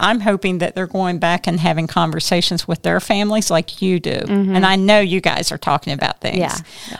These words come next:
Speaker 1: Um, so if, if we start this movement and plant that seed,
Speaker 2: Mm-hmm.
Speaker 1: for sure,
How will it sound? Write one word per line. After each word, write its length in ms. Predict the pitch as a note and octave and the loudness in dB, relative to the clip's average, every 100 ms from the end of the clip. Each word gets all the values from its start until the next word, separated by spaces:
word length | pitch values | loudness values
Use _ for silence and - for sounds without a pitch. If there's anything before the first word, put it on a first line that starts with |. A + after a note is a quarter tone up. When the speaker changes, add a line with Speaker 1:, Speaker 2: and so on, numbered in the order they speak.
| - | 0
Speaker 1:
Um, 580 | F#3 F#3 F3 E3+ E3 F3+ _ _ _ _ _ _ _ - _ - | 4 6 6 4 -2 -8 _ _ _ _ _ _ _ -20 _ -6
so 500 | - - G3+ G3+ G3+ | -2 0 2 2 0
if, 280 | G3 - - - | -2 -4 -10 -4
if 260 | F#3 - | -4 -2
we 160 | F#3 G#3 | -2 -2
start 460 | - - F#3+ F#3+ - | 0 2 2 0 0
this 220 | F3+ - | 0 0
movement 680 | F#3 G#3 G#3+ F3+ E3 D#3 - _ - | 2 0 0 2 2 0 -6 _ -6
and 260 | F3 F3+ D#3+ _ | -2 -2 -4 _
plant 520 | - - G3+ G3+ - | -6 2 4 4 4
that 260 | F#3 E3 - | 4 4 4
seed, 680 | - - G#3+ E3 D#3 D#3+ E3 | 2 2 4 4 2 0 -2
Speaker 2:
Mm-hmm. 360 | F#3 F3 F3 E3+ | -6 -6 -8 -8
Speaker 1:
for 140 | - F3 | -4 -2
sure, 680 | - - G#3 E3+ - - | 0 2 2 4 2 0